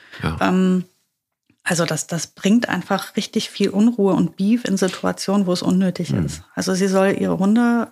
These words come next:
Speaker 2: im Griff haben, auf Seite gehen, damit man vorbei kann. Da wird keine Bege-, kein, kein Treffen, kein Hallo sagen und sonstiges.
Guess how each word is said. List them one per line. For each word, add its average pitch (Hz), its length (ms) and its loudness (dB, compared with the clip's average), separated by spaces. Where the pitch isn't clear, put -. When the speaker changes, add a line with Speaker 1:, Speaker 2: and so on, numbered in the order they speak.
Speaker 2:
im 202 100 0
Griff 226 320 -2
haben, 226 240 0
auf 196 140 -4
Seite 190 320 -2
gehen, 185 240 -2
damit 180 240 -2
man 175 100 -2
vorbei 180 340 -4
kann. 185 380 -2
Da 170 160 -2
wird 180 160 -2
keine 180 220 0
Bege-, 180 280 -6
kein, 185 320 0
kein 180 240 -2
Treffen, 190 340 -2
kein 180 240 -2
Hallo 196 200 0
sagen 180 340 0
und 175 160 0
sonstiges. 190 540 -6